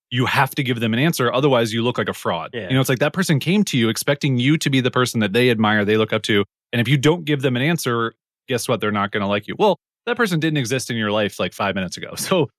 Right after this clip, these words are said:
Speaker 1: really, it doesn't actually matter. But I fight the same thing. And,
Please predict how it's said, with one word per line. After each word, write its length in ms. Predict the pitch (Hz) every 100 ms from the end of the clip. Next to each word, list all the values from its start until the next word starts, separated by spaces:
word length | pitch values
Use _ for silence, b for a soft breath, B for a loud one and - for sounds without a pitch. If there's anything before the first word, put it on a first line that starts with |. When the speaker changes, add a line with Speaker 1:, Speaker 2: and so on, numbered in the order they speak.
| _
Speaker 1:
really, 320 | 170 233 220
it 80 | 156
doesn't 340 | 139 147 135 123 _ -
actually 440 | 143 139 - 135
matter. 340 | 117 110 123 185
But 160 | 156 147
I 100 | 165
fight 240 | 208 240
the 80 | 160
same 320 | 143 147 135
thing. 220 | 127 214 175
And, 120 | 131